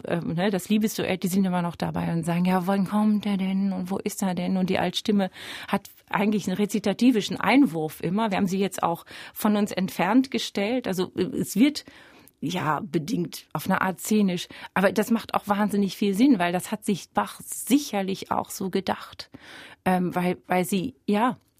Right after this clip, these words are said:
ganz, ganz abseits von der, von der Handlung steht und, und aber eigentlich genau weiß, was gerade los ist, nämlich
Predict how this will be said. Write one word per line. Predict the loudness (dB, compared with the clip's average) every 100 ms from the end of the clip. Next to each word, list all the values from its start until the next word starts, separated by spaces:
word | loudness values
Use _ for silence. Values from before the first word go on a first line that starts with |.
| -8
ganz, | 0 4 4 4
ganz | 0 2 0 -4 -14 _ _ 0
abseits | 0 0 -2 -2 -8
von | -6 -2 0
der, | 0
von | -2 -4
der | -4 2
Handlung | 4 4 0 -4
steht | -4 -4 -6 -6 -10 -8
und, | -8 -6
und | -6 -4 0
aber | 0 2 2
eigentlich | 4 4 4 2
genau | 0 4 4 2
weiß, | 0 -4 -6
was | -6
gerade | -6 -6 -4
los | -2 -2 -2
ist, | -4
nämlich | -2 -2 -4